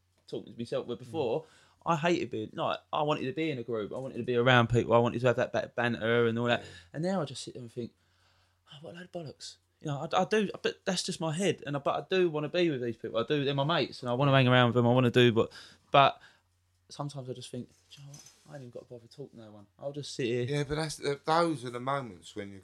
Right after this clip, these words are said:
Speaker 3: kind of really looking after yourself. You're like, "Actually, this is what I wanna do, and
Speaker 1: Yeah.
Speaker 3: I can do it, so I should do it." You know, like, I should do it at that point.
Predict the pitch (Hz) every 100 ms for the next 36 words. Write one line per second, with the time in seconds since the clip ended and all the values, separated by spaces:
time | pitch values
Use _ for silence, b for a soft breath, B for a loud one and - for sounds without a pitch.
0 | - 101 98 92 98 95 95 92 107 120
1 | 135 - - 90 95 92 101 101 98 -
2 | 135 131 - 98 101 107 110 101 98 95
3 | 95 135 117 95 - 98 95 _ - 117
4 | 117 - - 135 131 120 95 95 98 -
5 | - 113 104 - - 151 - - 95 95
6 | - _ _ _ _ _ _ _ 113 117
7 | 113 110 95 113 - 143 - 98 95 90
8 | 101 78 - 98 92